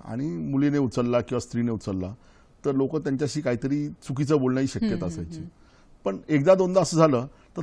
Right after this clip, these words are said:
Speaker 1: तिसऱ्यांदा फोन आपण कुठल्या तरी पुरुषाच्या हातात द्यायचा असतो.
Speaker 2: हम्म, हम्म, हम्म.
Speaker 1: मग ते बरोबर म्हणजे दोन चार वेळा तसं झालं तर समोरचा माणूस फोन करत नाही किंवा केला तरी तुम्हाला त्याचा नंबर मिळू शकतो.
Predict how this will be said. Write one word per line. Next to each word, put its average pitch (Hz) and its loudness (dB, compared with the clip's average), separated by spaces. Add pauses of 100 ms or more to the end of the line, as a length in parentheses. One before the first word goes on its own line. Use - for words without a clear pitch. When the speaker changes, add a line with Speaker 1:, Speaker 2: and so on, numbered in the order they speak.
Speaker 1:
तिसऱ्यांदा 185 0
फोन 190 -2
आपण 185 -2
कुठल्या 175 -4
तरी 196 0
पुरुषाच्या 156 0
हातात 120 -2
द्यायचा 90 -4
असतो. - -16
Speaker 2:
हम्म, - -8
हम्म, 175 -12
हम्म. 165 -10
Speaker 1:
मग 180 -4
ते 311 0
बरोबर 190 2
म्हणजे 180 2
दोन 156 2
चार 175 4
वेळा 180 2
तसं 156 0
झालं 160 6
तर 175 -4
समोरचा 151 -2
माणूस 165 0
फोन 170 -2
करत 202 6
नाही 90 -4 (500)
किंवा 165 6
केला 160 4
तरी 180 4
तुम्हाला 170 0
त्याचा 170 2
नंबर 147 4
मिळू 127 0
शकतो. 87 -12